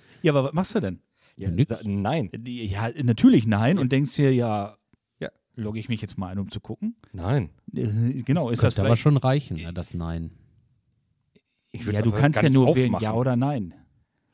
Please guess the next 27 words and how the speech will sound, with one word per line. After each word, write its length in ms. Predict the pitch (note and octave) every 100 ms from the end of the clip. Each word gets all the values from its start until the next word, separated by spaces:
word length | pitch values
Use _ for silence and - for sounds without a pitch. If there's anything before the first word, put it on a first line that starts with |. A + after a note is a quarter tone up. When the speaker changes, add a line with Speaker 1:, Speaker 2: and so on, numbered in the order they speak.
| _ _ _ _ _ _
Speaker 3:
Ich 300 | G2+ - -
weiß 240 | F2 G2 -
jetzt 180 | A2 F#2+
nicht, 260 | F#2+ -
was 160 | F#2+ -
du 100 | F#2+
da 220 | E2+ E2
jetzt 160 | D#2+ -
hattest. 280 | - - -
Speaker 1:
Ja, 120 | B2+
ist, 240 | C3+ - -
ich 200 | A#2 D#3
hab 100 | -
das 160 | C#3
bei 140 | - A#2+
mir 160 | G#2
so 200 | G#2+ D3
eingestellt, 600 | - C#3 C#3 - D3 D3
kann 100 | -
man 140 | A2+ G#2+
ja 140 | F#2+
sagen, 320 | A2 D#3 F#3
wenn 100 | C3
sich 220 | A#2 A2+ -
einer, 260 | A2 A2 - -
wenn 500 | A#2+ A2+ A2 G#2+ -
sich, 520 | A2 A2+ A#2 - -